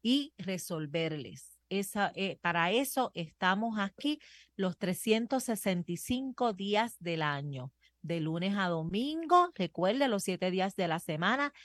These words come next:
de siete de la mañana a once de la noche, con la mayoría de los servicios funcionando de la misma manera.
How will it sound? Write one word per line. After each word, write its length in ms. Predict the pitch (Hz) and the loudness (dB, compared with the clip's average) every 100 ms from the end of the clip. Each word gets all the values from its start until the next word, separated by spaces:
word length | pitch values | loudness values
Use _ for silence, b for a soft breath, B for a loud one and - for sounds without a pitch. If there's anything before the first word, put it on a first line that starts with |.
| B - | B -10
de 200 | 175 185 | -4 -4
siete 640 | - - 202 202 208 254 | -4 -6 -2 -2 0 -2
de 140 | 240 214 | -2 0
la 180 | 190 175 | 0 0
mañana 880 | 160 160 165 185 208 202 175 277 - _ _ B | 0 -2 -2 0 2 2 2 0 -4 _ _ B
a 240 | - 170 165 | 4 6 6
once 540 | 170 185 202 - 240 | 4 2 -2 -2 -4
de 180 | 196 190 | 0 0
la 160 | 160 156 | 2 2
noche, 640 | 156 180 180 - 139 127 B B _ | 0 0 0 -4 -8 -8 B B _
con 180 | 175 165 | 0 0
la 120 | 160 | 0
mayoría 440 | 156 156 147 160 | -2 -2 0 0
de 80 | 175 | 2
los 140 | 190 202 | 0 -2
servicios 500 | 208 190 285 349 330 | -4 -4 -4 -4 -2
funcionando 600 | 214 202 180 185 233 254 | -4 -4 0 0 2 2
de 140 | 214 | 2
la 200 | 185 160 | 2 0
misma 540 | 156 190 214 240 240 220 | 2 -2 -2 0 2 4
manera. 600 | 170 156 147 151 127 | 2 2 -2 -2 -4